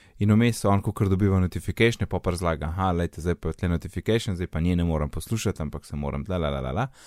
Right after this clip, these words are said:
Ampak, a s-, če sem jaz dobro videl, oni so noter prav reklamo vpeljali, ker ona razlaga o eni zadevi, ki bi oni radi, in takrat ti lahko klikneš tam na en banner in te tja pele. A si to opazil?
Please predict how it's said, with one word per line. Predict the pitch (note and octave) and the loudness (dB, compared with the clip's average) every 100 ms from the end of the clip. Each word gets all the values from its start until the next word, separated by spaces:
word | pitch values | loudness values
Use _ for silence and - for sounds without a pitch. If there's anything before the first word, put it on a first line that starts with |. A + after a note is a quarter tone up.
| - - - - | -20 -20 -20 -4
Ampak, | G#2 A2 - | 0 0 -2
a | - G2+ | -2 -2
s-, | - F3 - | -2 -10 -12
če | - | -6
sem | G#2 F#2+ | -2 2
jaz | A#2+ D#3 | 2 4
dobro | D#3 D3 C#3+ | 4 4 2
videl, | C#3 C3+ | 0 -2
oni | - F#2 B2 | 0 0 2
so | D3+ B2+ | 0 0
noter | A#2+ D#3 - A#2 | 2 2 0 0
prav | - D#3 C#3+ | 4 6 6
reklamo | F#2+ A2+ A2+ A#2 F2+ | 4 2 2 4 2
vpeljali, | D#2 D#2+ D2 C#2 C#2+ - _ _ | 2 0 -2 -2 -6 -14 _ _
ker | - E2+ | 0 4
ona | F#2 A#2+ | 6 4
razlaga | A#2 G2+ A2 A#2 A2+ | 4 4 4 4 4
o | F#2+ | 4
eni | F#2 G#2 | 4 2
zadevi, | G#2 F#2+ G#2+ G#2+ G2 | 2 2 2 2 0
ki | G#2 | 0
bi | F2 F2+ | 2 4
oni | F#2+ G#2 | 4 4
radi, | E2+ E2+ A2+ A2 | 2 2 2 2
in | G2+ | 0
takrat | F#2 - A#2 | -2 -2 -4
ti | - A2+ | -2 0
lahko | A2 - | 0 2
klikneš | B2+ - F#2+ | -4 -2 -4
tam | - G2+ | 0 2
na | F#2+ | 2
en | F#2+ | 0
banner | E2 F#2+ F2 D2+ - _ _ _ | 0 0 0 -4 -8 _ _ _
in | - | -8
te | D#2+ D#2+ | -4 -4
tja | - F#2 | 0 -2
pele. | - E2+ B1+ - _ _ _ _ _ _ _ _ _ _ _ - | 0 -2 -2 -8 _ _ _ _ _ _ _ _ _ _ _ -10
A | - | -8
si | - | -6
to | - A2+ | 4 4
opazil? | - C3 F2 D2+ | 6 4 4 -2